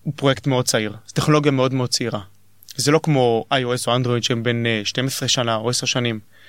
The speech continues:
אנחנו לא מחפשים אנשים שיודעים React Native, כמובן שאם בן אדם יו-, יודע React Native, זה, זה בונוס מאוד גדול,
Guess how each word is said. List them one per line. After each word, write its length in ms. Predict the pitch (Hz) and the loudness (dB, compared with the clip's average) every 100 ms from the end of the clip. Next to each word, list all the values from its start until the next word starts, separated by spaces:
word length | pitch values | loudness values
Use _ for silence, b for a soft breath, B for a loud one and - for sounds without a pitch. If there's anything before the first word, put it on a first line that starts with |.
| b b 139 | b b -4
אנחנו 580 | 131 - 135 123 120 - | -4 0 0 0 -2 -6
לא 180 | 147 185 | 0 2
מחפשים 440 | 185 139 - 127 | 2 -4 -6 -4
אנשים 300 | 120 113 135 | -2 -2 -2
שיודעים 380 | 120 123 120 120 | -2 -2 -2 0
React 200 | 117 117 | 0 -2
Native, 260 | 131 123 202 | -2 -2 -2
כמובן 420 | - 143 131 143 113 | 0 0 2 0 0
שאם 180 | 120 | -6
בן 120 | 120 117 | -4 -2
אדם 200 | 117 117 | -2 -2
יו-, 360 | 113 - 123 131 127 - | -6 0 0 0 -2 -4
יודע 420 | 139 131 127 120 123 | -4 0 2 2 0
React 80 | |
Native, 320 | - 160 190 165 B B B B | 0 0 0 -2 B B B B
זה, 260 | 131 131 127 - | -2 0 0 -2
זה 120 | 131 135 - | -4 -4 -4
בונוס 400 | 139 139 135 151 | 0 2 2 4
מאוד 220 | 135 135 | 2 2
גדול, 340 | 147 247 269 | 4 6 4